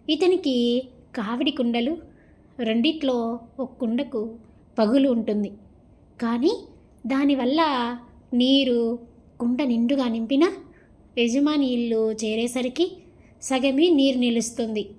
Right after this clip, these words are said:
కుండలో. ఇంకో కుండ మాత్రం బాగుంటుంది,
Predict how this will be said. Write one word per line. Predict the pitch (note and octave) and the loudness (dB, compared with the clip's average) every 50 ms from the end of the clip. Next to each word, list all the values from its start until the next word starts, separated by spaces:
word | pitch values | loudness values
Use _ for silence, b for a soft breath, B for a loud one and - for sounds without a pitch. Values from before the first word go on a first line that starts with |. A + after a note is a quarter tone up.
| - - - - - b b b b b b b - - - | -20 -20 -20 -20 -20 b b b b b b b -20 -8 -2
కుండలో. | - B3+ A#3+ A#3 A3 G#3 F#3 - - - - b b b b b - - - | 0 2 2 2 2 0 -2 -6 -12 -18 -20 b b b b b -10 -4 -2
ఇంకో | C4 C#4+ E4 F4 F#4 | 0 0 0 0 0
కుండ | F#4 F4+ D#4+ D4+ D#4+ F#4 | 0 0 2 2 2 4
మాత్రం | F#4 F4+ E4 D4 - C4 B3+ B3+ A#3+ | 4 2 2 0 0 -2 -2 -2 0
బాగుంటుంది, | A3+ A3+ G#3+ A3 A3 G#3+ G#3 A3+ G#3+ G#3 G3+ G3+ G3 | 0 0 0 0 0 0 -2 -2 -4 -4 -4 -4 -6